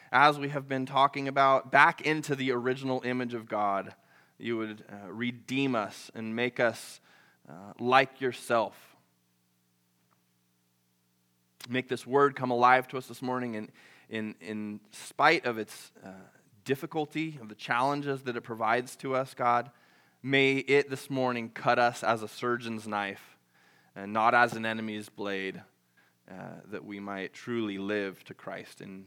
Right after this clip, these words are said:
and we pray in his name. Amen. Okay, so, uh, stand with me. We're gonna read Ephesians chapter six, verse one through nine. This is the word of the Lord, and it says,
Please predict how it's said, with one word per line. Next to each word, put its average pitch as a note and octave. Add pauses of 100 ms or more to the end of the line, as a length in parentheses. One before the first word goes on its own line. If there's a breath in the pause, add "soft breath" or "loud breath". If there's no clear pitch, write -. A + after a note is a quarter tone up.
(120)
and F#2
we F#2
pray G2+
in G2
his G2
name. G#2 (480)
Amen. G2+ (1900 soft breath)
Okay, C#3
so, C3
uh, A#2 (140)
stand G3
with E3
me. C#3+
We're C#3
gonna C#3+
read D3
Ephesians D3 (560)
chapter C#3+
six, - (180)
verse C3
one C3+
through C#3
nine. B2+ (3750)
This B2+
is C3
the C3+
word C#3
of C#3
the C3+
Lord, C#3+
and B2
it -
says, C3+